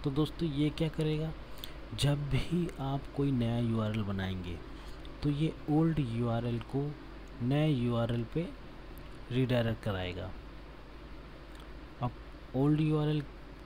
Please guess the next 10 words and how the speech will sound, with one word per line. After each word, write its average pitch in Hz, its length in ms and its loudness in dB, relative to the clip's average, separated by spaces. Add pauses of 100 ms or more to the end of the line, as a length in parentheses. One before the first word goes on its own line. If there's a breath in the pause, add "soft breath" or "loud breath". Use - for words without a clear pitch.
किस 143 180 2
बिहाफ 135 400 2
पे 139 80 2
रहेगा, 127 360 2 (240)
old 143 280 4
URL 139 440 4
उस 135 180 0
बिहाफ 117 320 2
पे 120 60 0
रहेगा 110 340 0